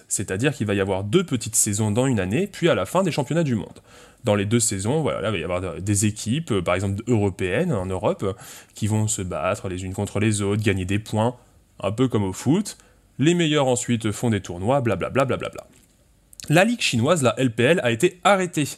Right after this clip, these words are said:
puisque en fait les joueurs doivent aller dans des studios pour, euh, aller jouer les uns contre les autres, c'est filmé, il y a un public, et cetera. Et, euh, bah, coronavirus,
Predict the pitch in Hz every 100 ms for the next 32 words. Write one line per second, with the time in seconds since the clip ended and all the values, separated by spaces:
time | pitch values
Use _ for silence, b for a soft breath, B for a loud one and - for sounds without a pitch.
0 | B B B - 110 - 143 117 143 117
1 | 107 120 147 113 113 113 113 127 104 98
2 | - - 107 107 185 220 - 139 113 101
3 | 98 98 101 127 107 107 104 104 - 90
4 | 82 85 110 135 - 101 - 90 87 98
5 | 127 110 92 - 90 101 - - 95 95
6 | 95 180 - B B B B B B B
7 | _ _ - 208 254 135 123 120 117 127
8 | 135 117 143 143 110 101 -